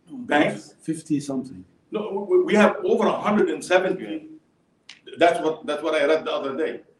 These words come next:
Speaker 1: And also, by the way, fifty, let me go down to fifty. Fifty banks.
Speaker 2: It's too much.
Speaker 1: You know, for Lebanon, fifty banks is too much. Even in the banking industry,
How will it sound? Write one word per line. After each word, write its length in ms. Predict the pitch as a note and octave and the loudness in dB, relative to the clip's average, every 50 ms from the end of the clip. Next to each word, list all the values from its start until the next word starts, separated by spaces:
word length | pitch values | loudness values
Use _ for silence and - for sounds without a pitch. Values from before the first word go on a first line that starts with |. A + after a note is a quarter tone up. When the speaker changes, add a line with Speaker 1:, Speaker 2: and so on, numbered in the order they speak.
| _ _ _ _ _ _ _ _ _ _ _ - | _ _ _ _ _ _ _ _ _ _ _ -6
Speaker 1:
And 100 | C#3 C#3+ C#3+ | -6 -4 -2
also, 540 | - G#3+ B3+ C4 - - - D3 C#3 C#3 B2 | 0 2 2 2 2 2 0 -4 -6 -6 -2
by 180 | B2 D3 F3 | 0 0 2
the 120 | F3 D#3 D3+ | 2 0 0
way, 340 | D#3 D#3 C3+ C3 C3 C3 - _ _ _ _ _ _ _ _ _ _ _ _ _ _ _ _ _ _ _ | 0 -2 -2 -2 -6 -10 -14 _ _ _ _ _ _ _ _ _ _ _ _ _ _ _ _ _ _ _
fifty, 520 | - C4+ D#4 E4 - - - - - _ _ _ | -2 2 2 2 2 0 -8 -18 -20 _ _ _
let 220 | - D#3 E3+ F3 - | -2 -2 -2 -2 -2
me 100 | F3+ E3 | -4 0
go 300 | F3 F#3 F3 - - - | 2 2 2 0 0 0
down 260 | D3+ D3 D3 C3+ - | 0 0 0 0 -4
to 100 | C3+ A#2 | -8 -8
fifty. 380 | - A#2+ A2 - - - - - _ _ _ _ _ _ _ _ _ _ _ _ _ _ | -8 -8 -10 -12 -14 -20 -20 -20 _ _ _ _ _ _ _ _ _ _ _ _ _ _
Fifty 380 | - C#4+ B3+ G#3+ - A3 F#3+ E3+ | 0 0 0 0 0 -2 0 2
banks. 380 | D3+ D3 C#3+ C#3+ C#3+ - - - _ _ _ _ _ _ _ _ | 2 2 0 0 -2 -10 -14 -20 _ _ _ _ _ _ _ _
Speaker 2:
It's 80 | _ | _
too 180 | _ - F3 G3+ | _ -14 -12 -10
much. 360 | F#3+ - - - - - _ _ _ _ _ _ _ _ _ _ _ _ _ _ _ _ _ _ _ _ _ | -10 -10 -12 -14 -20 -20 _ _ _ _ _ _ _ _ _ _ _ _ _ _ _ _ _ _ _ _ _
Speaker 1:
You 100 | A2 G#2+ | -20 -20
know, 60 | - _ | -20 _
for 200 | - B2+ A#2+ A2 | -12 -10 -4 0
Lebanon, 400 | C3+ D3+ - C#3 B2 G#2 - - - | 0 0 0 0 -4 -8 -10 -12 -12
fifty 240 | C#3+ C3+ - - G#2+ | -16 -16 -16 -14 -12
banks 360 | G#2+ A2+ G#2+ - - - - | -8 -8 -8 -8 -10 -14 -18
is 60 | - - - | -20 -20 -20
too 80 | A#2 | -20
much. 140 | A#2 - - _ _ _ _ _ - - _ _ _ _ _ _ _ - - - - _ _ _ _ _ _ _ _ - - - - - - - | -20 -20 -20 _ _ _ _ _ -20 -20 _ _ _ _ _ _ _ -20 -20 -20 -20 _ _ _ _ _ _ _ _ -20 -20 -20 -20 -20 -8 0
Even 320 | A3 C4 D#4+ E4 E4 D#4+ | 4 6 6 6 6 4
in 160 | C4+ B3 A3+ | 2 2 4
the 140 | G#3 F#3 F#3 | 4 4 6
banking 520 | - E3 E3+ G#3+ A#3 A3+ G3 E3+ C#3+ - - | 6 4 4 2 2 0 -4 -6 -6 -8 -10
industry, 680 | D3 C#3 B2 A#2+ A#2 A#2 - - A2+ G#2+ G#2+ G#2+ A2 | -12 -12 -10 -10 -10 -10 -12 -14 -12 -10 -10 -10 -10